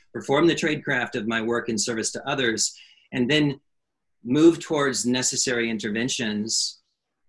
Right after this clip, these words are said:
to move into recovery, into healing, and at least neutral buoyancy where I'm as strong as I was when I started, but maybe if the stars align, I can achieve post-traumatic growth."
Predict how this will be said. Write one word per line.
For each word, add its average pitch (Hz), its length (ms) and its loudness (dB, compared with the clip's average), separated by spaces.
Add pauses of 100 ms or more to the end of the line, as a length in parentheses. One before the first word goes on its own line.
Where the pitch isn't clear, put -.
(120)
to 135 80 -4
move 123 220 0
into 117 280 -2
recovery, 113 720 -4
into 110 160 -6
healing, 110 680 -6 (680)
and 127 300 -2
at 117 160 0
least 156 400 0
neutral 135 340 0
buoyancy 117 520 -2
where 107 100 -4
I'm 107 140 -2
as 101 100 -4
strong 120 300 -4
as 110 80 -4
I 113 80 -2
was 104 480 -2
when 104 100 -2
I 104 60 0
started, 104 600 -4 (140)
but 139 120 -4
maybe 135 640 2 (320)
if 120 160 -6
the 120 80 -4
stars 120 400 -2
align, 107 560 -2
I 110 80 -4
can 110 180 -4
achieve 104 460 -4
post-traumatic 101 540 -4
growth." 107 300 -6